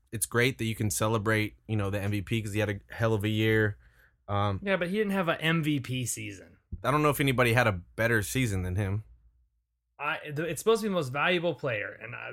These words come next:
Speaker 2: I agree. I listened to something, I think I was listening to D A on sports radio or whatever, and it's so true. You sub LeBron James out with anybody else, the best player on any other team, and the Cavaliers are worse, and the team that he goes to is better.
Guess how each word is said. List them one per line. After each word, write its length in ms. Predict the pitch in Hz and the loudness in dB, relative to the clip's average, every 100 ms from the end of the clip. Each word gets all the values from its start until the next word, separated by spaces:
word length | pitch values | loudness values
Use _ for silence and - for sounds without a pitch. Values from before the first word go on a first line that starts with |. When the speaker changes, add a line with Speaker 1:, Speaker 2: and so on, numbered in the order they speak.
| 120 | -6
Speaker 2:
I 120 | 131 | -2
agree. 400 | 165 143 147 143 | -2 -2 -2 -2
I 80 | 120 | -2
listened 280 | 127 143 151 | -2 -6 -6
to 100 | 139 | -6
something, 280 | 123 143 143 | -6 -8 -6
I 60 | 135 | -4
think 80 | |
I 40 | 139 | -4
was 100 | 131 | -6
listening 220 | 131 135 | -8 -8
to 100 | 127 | -8
D 260 | 113 135 135 | -6 -2 0
A 180 | 123 | 0
on 560 | 113 - 113 113 117 117 - | -2 -4 -8 -8 -8 -12 -16
sports 420 | 123 - 151 139 - | -14 -8 -4 -4 -2
radio 220 | 123 107 | -4 -4
or 60 | |
whatever, 340 | 113 113 104 107 | -4 -6 -6 -8
and 100 | 107 | -10
it's 160 | 131 - | -10 -4
so 180 | 165 170 | -2 -2
true. 240 | - 113 - - _ | -2 -6 -8 -20 _
You 120 | - 175 | -8 -6
sub 420 | - 214 214 175 - _ _ _ _ | -2 0 0 -2 -12 _ _ _ _
LeBron 360 | 143 135 156 190 | -6 -2 -2 -2
James 300 | 175 170 156 | 0 -2 0
out 200 | 147 143 | 0 0
with 160 | 120 - | -4 -8
anybody 500 | 151 196 185 175 151 | -4 0 2 2 2
else, 180 | 110 - | -2 -8
the 160 | - 135 | -8 -4
best 300 | 143 185 - | 0 0 2
player 160 | 165 | 2
on 60 | 135 | 2
any 180 | 139 180 | 0 0
other 140 | 170 156 | 0 -2
team, 380 | 151 139 131 - | -4 -4 -6 -8
and 120 | 127 | -10
the 60 | 131 | -6
Cavaliers 580 | 139 139 151 156 160 | -2 -2 0 0 0
are 100 | 170 | 0
worse, 320 | 147 135 131 123 | 0 -2 -4 -6
and 100 | 120 | -10
the 60 | |
team 260 | 113 147 147 | -8 -6 -6
that 60 | 139 | -6
he 60 | 139 | -4
goes 200 | 135 123 | -4 -4
to 120 | 127 | -8
is 120 | 123 | -8
better. 380 | 107 107 98 - | -6 -6 -8 -16